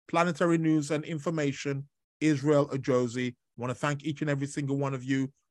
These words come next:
who care to join live, those of you on the TikTok, uh, those of you on the YouTube. Wanna thank you so, so much,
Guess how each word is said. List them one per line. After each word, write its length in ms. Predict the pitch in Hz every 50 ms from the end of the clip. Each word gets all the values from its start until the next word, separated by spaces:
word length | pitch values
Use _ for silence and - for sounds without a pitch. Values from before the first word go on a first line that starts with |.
| _ _ _
who 80 | 120 113
care 320 | - - - 170 170 165
to 140 | 165 - 156
join 380 | 135 - 156 147 151 147 143 147
live, 440 | 147 147 147 147 143 143 139 - _ _ _ _ _ _ -
those 240 | 143 151 156 131 151
of 120 | 143 131
you 160 | 143 147 135
on 80 | 131 123
the 80 | 117 110
TikTok, 640 | - - 175 156 143 _ - 165 156 147 147 - - _ _ _ _ _ _ _ _ -
uh, 260 | 123 123 120 120 123 -
those 280 | 120 135 135 131 123
of 80 | 123 131
you 180 | 135 131 123 120
on 80 | 117
the 100 | 110 113
YouTube. 640 | 120 135 170 175 160 143 - - 165 156 151 151 143 - _ _ _ _ _ _
Wanna 160 | 135 139 143
thank 320 | 131 - 151 147 143 139 -
you 60 | 139
so, 340 | 131 - - 165 151 151 143
so 300 | 143 - - 151 147 143
much, 420 | 143 143 139 139 143 - - -